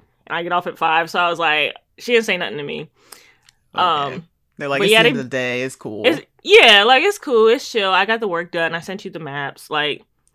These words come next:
Speaker 1: but they just be, and or it'd be people who, like, do laps around the office, and they be popping by my desk. "Hey, how you like it? Um, you know,
Speaker 2: Oof.
Speaker 1: uh, d-, did you look in the coffee room? We have some snacks over there. There's tea if you like." Blah, blah, blah. I'm like,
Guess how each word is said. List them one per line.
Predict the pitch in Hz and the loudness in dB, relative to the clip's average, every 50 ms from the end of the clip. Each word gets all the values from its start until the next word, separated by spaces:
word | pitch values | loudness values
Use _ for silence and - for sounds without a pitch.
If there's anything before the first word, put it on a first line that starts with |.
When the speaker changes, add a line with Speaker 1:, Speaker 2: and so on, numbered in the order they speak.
| _ _ _ - | _ _ _ -10
Speaker 1:
but | 190 185 | -6 -2
they | 214 262 | -2 -2
just | 294 320 349 254 | -2 -2 -4 -4
be, | 226 240 220 202 - - | -4 -4 -4 -4 -4 -4
and | 214 214 | -2 -2
or | 208 220 233 233 220 _ _ | 0 0 0 -2 -2 _ _
it'd | - 208 208 | -4 -4 -4
be | 220 233 | -4 -6
people | 214 - 247 247 226 240 247 233 226 226 | -8 -8 -8 -8 -4 -2 0 2 2 0
who, | 208 214 214 | 0 -2 -2
like, | 202 190 170 151 147 160 165 | -2 0 -2 -2 -4 -6 -10
do | 143 196 196 190 | -12 -12 -8 -4
laps | 180 165 170 185 180 - | -2 -2 -2 -2 -4 -8
around | 185 170 165 | -12 -10 -10
the | 147 | -8
office, | - 147 160 170 185 - 196 185 185 | -6 -4 -4 -4 -4 -6 -10 -12 -12
and | - 180 | -12 -10
they | 190 185 | -10 -10
be | 175 190 170 | -10 -12 -12
popping | - - 175 180 196 185 | -8 -6 -6 -6 -6 -6
by | 170 165 | -8 -6
my | 160 165 | -6 -8
desk. | 170 170 170 - - - _ | -8 -10 -10 -12 -18 -10 _
"Hey, | - 440 622 622 339 | -2 0 0 2 2
how | 311 349 | 4 2
you | 392 370 | 2 2
like | 392 466 508 - | 0 -2 -2 -4
it? | - - - _ _ _ _ _ _ | -8 -10 -10 _ _ _ _ _ _
Um, | - 220 233 220 202 202 214 _ _ _ _ | 0 0 0 0 0 -4 -10 _ _ _ _
you | - | -2
know, | 370 339 294 320 349 | 0 2 2 0 -2
Speaker 2:
Oof. | 277 - - - - _ _ _ - | -6 -12 -18 -20 -20 _ _ _ 4
Speaker 1:
uh, | 240 262 254 | 6 6 6
d-, | 254 - 226 220 | 4 0 -10 -12
did | 220 214 254 | -12 -8 -6
you | 294 339 - | -4 -2 0
look | 415 453 | 0 0
in | 494 | -2
the | 415 | 0
coffee | - 294 294 359 440 | 2 4 4 4 4
room? | 440 480 466 | 2 0 0
We | 392 294 | -2 -2
have | 302 302 | -4 -4
some | 294 - 214 | -4 -6 -8
snacks | - 277 311 453 - | -6 -4 -4 -4 -4
over | 254 202 180 | -6 -8 -6
there. | 180 196 277 302 _ _ _ _ | -8 -8 -8 -10 _ _ _ _
There's | - 359 480 480 | -4 -4 -4 -4
tea | - - 392 415 | -4 -4 -2 -2
if | 330 226 | -2 -2
you | 226 208 | -2 -2
like." | 196 247 220 - 220 | -2 -2 -2 -2 -4
Blah, | - 381 453 | -6 -6 -4
blah, | 453 277 247 | -4 -6 -6
blah. | 320 294 - | -6 -6 -6
I'm | - - 269 | -6 -6 -4
like, | 240 233 165 - - | -4 -4 -6 -8 -10